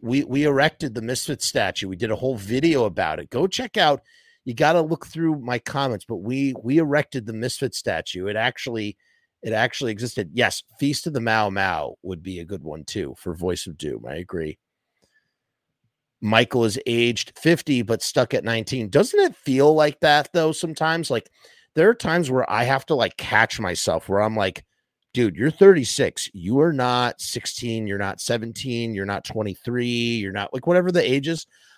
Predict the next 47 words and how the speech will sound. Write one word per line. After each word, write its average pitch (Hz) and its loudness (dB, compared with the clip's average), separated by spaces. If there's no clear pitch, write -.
Like, 135 0
when 156 4
I'm, 151 4
like, 135 4
when 135 0
I 135 2
have 156 4
a 160 0
certain 135 0
mentality 123 4
or 107 2
mindset, 110 -2
and - -8
I 120 0
have 135 -2
to, 196 -2
like, 185 2
remind 123 2
myself, 98 -2
'cause 160 0
that's 202 6
the 233 0
thing. 147 0
Like, 131 2
even 196 2
though 208 8
we 143 6
change 123 -2
and 123 -4
grow 104 2
as 98 -2
human 104 -4
beings, 95 -2
like, 165 4
we're 139 0
still 220 6
also 143 6
kinda, 139 0
like, 123 2
the 110 -4
same. 107 -2
Like, 98 -8
you're 147 0
still, 196 4
like, 180 4
at 131 4
a 120 2